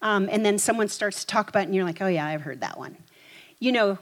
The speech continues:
you kinda shut down, like, "Oh yeah, I've heard that one." No, you haven't. 'Cause you've never been in this season of your life, and the Word of God is living and active, and it can transform you. How many of you have had an experience like that in your life, where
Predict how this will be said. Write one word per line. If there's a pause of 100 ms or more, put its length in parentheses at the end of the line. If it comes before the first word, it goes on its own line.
(120)
you
kinda
shut
down,
like,
"Oh
yeah,
I've
heard
that
one."
No,
you
haven't. (1000)
'Cause
you've
never
been
in
this
season
of
your
life, (240)
and
the
Word
of
God
is
living
and
active,
and
it
can (360)
transform
you. (720)
How
many
of
you
have
had
an
experience
like
that
in
your
life,
where